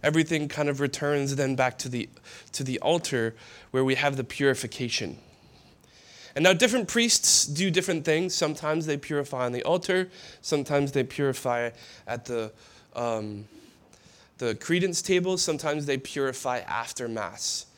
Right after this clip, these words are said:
All of those are options that the, the church gives. I like to purify here at the altar as this reminder to us that even the smallest little crumb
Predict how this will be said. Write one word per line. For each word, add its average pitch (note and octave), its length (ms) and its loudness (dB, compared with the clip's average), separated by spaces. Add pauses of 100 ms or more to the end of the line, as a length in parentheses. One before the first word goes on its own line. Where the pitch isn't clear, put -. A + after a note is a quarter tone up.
(280)
All C#3+ 180 0
of C#3 120 2
those C#3+ 280 2
are B2 320 0 (760)
options B2+ 560 0
that B2 200 2
the, A#2+ 140 0
the A#2 240 -4
church - 400 -6
gives. G#2 500 -6
I D#3+ 120 4
like G3+ 220 4
to E3 100 2
purify D3+ 520 2
here F3 400 4
at C3+ 140 0
the C#3 160 -4
altar C3 500 0 (500)
as C#3+ 180 2
this E3+ 220 2
reminder E3+ 540 6
to G3+ 400 4
us - 500 2 (400)
that D3+ 320 4 (240)
even A#3+ 340 8
the G3+ 100 10
smallest F#3 1120 6 (240)
little F3 260 8
crumb F3+ 680 -2